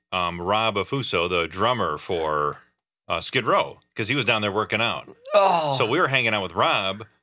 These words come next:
Speaker 1: Then we were walking back to Five Flags. We saw Vinnie Paul walking toward the buses. So we're kinda like, "Hey, cool, Rob, later, dude." And we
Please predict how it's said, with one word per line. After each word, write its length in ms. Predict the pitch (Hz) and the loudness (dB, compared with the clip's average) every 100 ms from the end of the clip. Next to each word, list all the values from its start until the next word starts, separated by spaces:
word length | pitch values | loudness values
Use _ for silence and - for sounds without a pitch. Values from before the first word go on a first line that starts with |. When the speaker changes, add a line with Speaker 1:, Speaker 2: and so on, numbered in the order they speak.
| _ - | _ -4
Speaker 1:
Then 100 | 113 | 0
we 60 | |
were 100 | 104 | 0
walking 340 | 98 139 160 117 | 2 2 0 0
back 160 | 107 | -2
to 100 | - | -2
Five 260 | - 101 90 | -2 -2 -2
Flags. 480 | - 139 110 98 - _ | -2 0 0 -2 -10 _
We 80 | 107 | -4
saw 220 | 101 113 | 0 0
Vinnie 260 | 95 113 107 | 0 -2 -4
Paul 520 | 87 - 135 82 73 | -6 -2 0 -2 -4
walking 640 | 78 98 95 92 76 71 73 - | -2 -2 -2 -4 -6 -10 -16 -4
toward 220 | 110 95 | -4 -2
the 40 | |
buses. 500 | 87 131 139 78 - - - _ - | 0 0 0 -6 -10 -12 -20 _ -8
So 140 | 107 | -4
we're 120 | 92 | -2
kinda 240 | 90 113 95 | 0 0 2
like, 260 | 90 82 - | 0 -2 -2
"Hey, 160 | 139 110 | -2 0
cool, 260 | - 185 139 | 0 2 4
Rob, 280 | 165 123 - | 4 2 0
later, 220 | 170 147 | 0 2
dude." 240 | 147 151 104 _ - | 2 0 -4 _ -4
And 160 | 120 107 | -2 -2
we 200 | 98 | -4